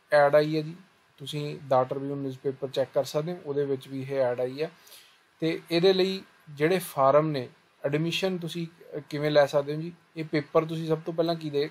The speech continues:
ਕਿਵੇਂ ਦੇ ਸਕਦੇ ਹੋ? ਪੇਪਰ ਦਾ ਨਾਂ ਹੈਗਾ ਜੀ ਐਨ ਡੀ ਏ ਪ੍ਰੈਪਰੇਟਰੀ entrance exam, ਠੀਕ ਹੈ। ਤਾਂ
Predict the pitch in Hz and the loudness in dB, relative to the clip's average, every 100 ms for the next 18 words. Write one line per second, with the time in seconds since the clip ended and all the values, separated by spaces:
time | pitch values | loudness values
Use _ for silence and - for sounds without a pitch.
0 | - 160 170 143 131 131 139 156 151 143 | -2 -2 2 0 0 -2 -2 -6 -8 -2
1 | 156 160 156 151 151 165 175 - 151 143 | 2 2 4 2 2 0 -2 -4 -6 -6
2 | 143 160 165 165 147 143 147 143 143 160 | -4 -2 -2 0 0 2 0 -2 -2 -4
3 | 165 170 _ _ _ _ _ _ _ 151 | -4 -10 _ _ _ _ _ _ _ -2
4 | 151 156 165 156 139 120 113 117 - 143 | 0 4 4 4 -2 -2 -4 -8 -16 -6
5 | 147 135 _ _ _ - | -6 -6 _ _ _ -8